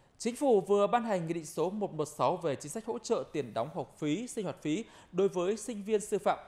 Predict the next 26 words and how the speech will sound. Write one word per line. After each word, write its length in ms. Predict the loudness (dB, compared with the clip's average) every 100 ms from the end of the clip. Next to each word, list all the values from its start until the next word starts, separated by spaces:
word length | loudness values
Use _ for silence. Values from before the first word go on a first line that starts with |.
| -2
ở 120 | 0
mức 300 | 0 -2 -6 -18 0
ba 200 | 2 2
phẩy 220 | 0 -2
sáu 240 | -2 -2
mươi 100 | 0
ba 180 | 0 -2
triệu 160 | -2 -4
đồng 100 | -4
một 140 | -6 -2
tháng. 260 | -2 -2 -6 -18 -20 -8
Tuy 100 | -4
nhiên, 240 | -2 0
báo 160 | 2 0
Tin 180 | 0 -4
Tức 120 | -6 -8
cho 100 | -6
rằng 180 | -6 -6 -8 -20 -8
để 320 | 2 4 4
sự 260 | 2 -2 -2
hỗ 180 | -2 -2
trợ 160 | -2
này 260 | -2 -2 -2
có 180 | -2 -2
hiệu 160 | -2 0
quả 220 | 0 0